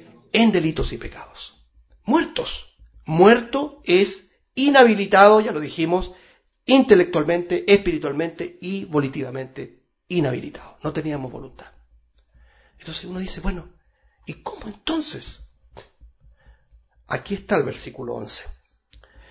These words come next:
No habían aún nacido, ni habían hecho aún ni bien ni mal, para que el propósito de Dios conforme a la elección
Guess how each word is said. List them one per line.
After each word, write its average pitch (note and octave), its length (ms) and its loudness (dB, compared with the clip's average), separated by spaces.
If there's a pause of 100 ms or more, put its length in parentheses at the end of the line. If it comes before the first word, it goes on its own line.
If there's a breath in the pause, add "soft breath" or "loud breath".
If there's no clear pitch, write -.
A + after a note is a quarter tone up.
(880 soft breath)
No E3 280 10
habían C#4 640 10
aún C4+ 440 10
nacido, A3+ 680 8
ni G#3 140 8
habían G3+ 460 6
hecho G#3+ 440 6
aún G#3 580 6
ni F3 120 4
bien G#3 360 8
ni G3+ 80 4
mal, E3 480 4
para D#3+ 260 4
que D#3 80 0
el D3 120 -2
propósito F3+ 720 4
de C#3 120 4
Dios F#3+ 260 6
conforme G#3+ 680 6
a E3+ 60 6
la A3+ 140 10
elección G#3 840 4